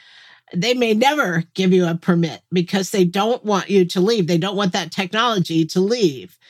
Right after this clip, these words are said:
So that's, you know, another issue. Lots of companies, if they're manufacturing in China, will send tools and molds and dies or have a, a mold made in China and sent to the factory.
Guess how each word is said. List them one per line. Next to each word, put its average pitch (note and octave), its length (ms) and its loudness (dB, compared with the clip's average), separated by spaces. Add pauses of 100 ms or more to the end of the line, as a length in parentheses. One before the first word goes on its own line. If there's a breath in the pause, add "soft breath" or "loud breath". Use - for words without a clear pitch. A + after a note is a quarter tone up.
(220 soft breath)
So A3 200 -2
that's, C#4 480 -2
you A3+ 120 2
know, G3 280 -2
another G#3 380 0
issue. D3+ 440 -6 (680 soft breath)
Lots A#3 340 0
of E4 60 -2
companies, A#3+ 560 -2
if G3+ 140 -2
they're F#3+ 540 0
manufacturing G#3 800 -2
in F#3 140 0
China, F#3+ 360 0
will F3 180 2
send F#3 420 0
tools G#3 560 0
and E3+ 140 2
molds F#3+ 560 0
and D#3+ 140 0
dies F3 640 0
or E3+ 140 0
have G3 280 -4
a, F3+ 80 -2 (200)
a F3+ 120 2
mold F#3 420 2
made F3+ 420 0
in A3+ 220 -4
China A3 580 -4 (600 soft breath)
and F3+ 260 2
sent F#3 300 -4
to G3 100 -10
the F#3 100 -4
factory. G#3 680 -4